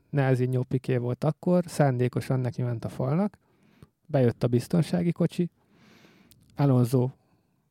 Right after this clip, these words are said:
pont ki tudott menni abban a körben kereket cserélni, de senki más nem körülbelül, vagy csak akik mögötte voltak,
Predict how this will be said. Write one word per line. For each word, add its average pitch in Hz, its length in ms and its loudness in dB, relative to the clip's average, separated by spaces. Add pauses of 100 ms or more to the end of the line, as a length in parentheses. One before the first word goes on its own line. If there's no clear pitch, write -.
(160)
pont 131 260 4
ki 127 120 0
tudott 127 320 2
menni 123 280 -2
abban 123 260 0
a 120 80 0
körben 123 600 0
kereket 165 420 0
cserélni, 156 440 2
de 139 320 0
senki 131 340 -4
más 120 300 -6
nem 190 300 -2 (140)
körülbelül, 170 600 -2 (140)
vagy 123 120 -2
csak - 200 -6
akik 131 340 -4
mögötte 190 380 2
voltak, 160 440 -2